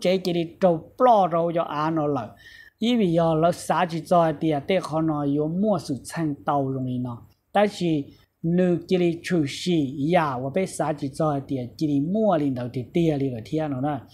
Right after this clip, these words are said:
Vì chả tiền lên hay tiền ra rau xe nó mà.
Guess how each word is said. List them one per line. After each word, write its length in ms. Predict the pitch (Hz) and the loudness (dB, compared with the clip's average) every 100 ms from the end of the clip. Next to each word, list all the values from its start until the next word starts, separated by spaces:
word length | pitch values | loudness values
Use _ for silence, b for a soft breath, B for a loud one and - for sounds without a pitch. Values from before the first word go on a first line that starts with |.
| b b b b b | b b b b b
Vì 220 | 170 214 | 4 4
chả 200 | 208 196 | 6 4
tiền 220 | 185 233 | 6 4
lên 120 | 226 185 | 6 4
hay 100 | 170 | 4
tiền 240 | 180 170 | 4 2
ra 300 | 180 214 202 - - 175 170 | 4 2 2 -2 -10 -2 4
rau 220 | 180 170 | 4 4
xe 420 | - 190 180 175 | 0 2 4 4
nó 80 | 165 | 2
mà. 220 | 156 135 | -2 -4